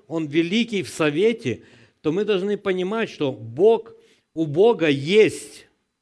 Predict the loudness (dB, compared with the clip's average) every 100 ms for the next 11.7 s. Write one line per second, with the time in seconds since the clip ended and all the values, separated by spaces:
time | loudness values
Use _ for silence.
0 | _ -12 0 2 4 0 2 2 2 -4
1 | -20 _ _ _ _ _ _ -6 0 2
2 | 2 0 0 -4 -8 -6 2 2 4 2
3 | 2 2 0 0 2 0 -4 -10 _ _
4 | _ _ _ _ _ 2 4 4 2 2
5 | 0 -4 2 2 2 2 2 2 0 -2
6 | 0 0 2 0 -2 -4 -2 0 0 -4
7 | -10 -20 -20 -12 -6 -4 0 2 2 0
8 | 2 2 0 -2 0 0 2 4 2 2
9 | 0 0 -2 -12 -20 _ _ 0 2 2
10 | 0 -4 -10 -20 _ _ -14 -2 4 4
11 | 2 0 -2 0 0 0 -2